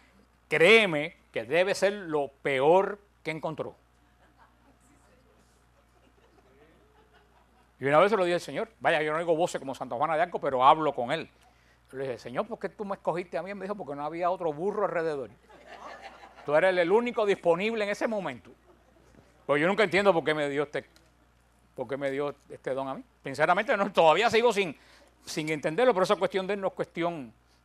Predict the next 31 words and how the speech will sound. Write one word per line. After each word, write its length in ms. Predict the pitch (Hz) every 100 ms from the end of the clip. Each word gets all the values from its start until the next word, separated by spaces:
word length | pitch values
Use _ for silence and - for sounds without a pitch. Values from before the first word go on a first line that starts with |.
| _
mi 140 | 143 139
cuestión 260 | 143 185
no 80 | 202
es 60 | 196
entenderla, 340 | 190 185 220
mi 80 | 208
cuestión 240 | 156 165
es 80 | 170
hacer 100 | 180
su 80 | 170
voluntad. 360 | 160 143 117 104 _ _ _ _ _ _ _ _ _ _ _
Pero 140 | 151 190
esas 120 | 190
son 100 | 226
las 100 | 214
tres 140 | 214
condiciones, 500 | 233 196 170 190 131
con 100 | 135
eso 100 | 127
vamos 140 | 156 151
a 20 |
terminar, 300 | 139 131 147
porque 160 | 135
es 40 | 131
una 100 | 135
cosita 300 | 135 143 147
que 60 |
les 100 | 135
voy 80 | 127
a 40 | 139
decir. 260 | 117 127